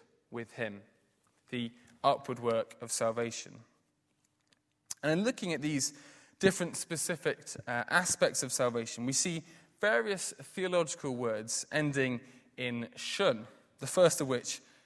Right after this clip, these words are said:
is condemnation. Back in Romans chapter three and verse ten to twelve, we read that there is no one righteous, not even one.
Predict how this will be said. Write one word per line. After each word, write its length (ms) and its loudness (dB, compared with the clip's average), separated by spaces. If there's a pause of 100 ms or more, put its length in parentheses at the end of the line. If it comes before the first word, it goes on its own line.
(260)
is 360 -4 (160)
condemnation. 1400 -2 (1200)
Back 300 4
in 180 -4 (460)
Romans 680 4
chapter 380 -2
three 300 -2
and 140 -2
verse 440 4 (420)
ten 300 2
to 100 -10
twelve, 360 4
we 80 0
read 240 -2
that 200 4
there 120 4
is 140 -2
no 240 0
one 200 0
righteous, 720 -8 (840)
not 300 0
even 320 -2
one. 320 -2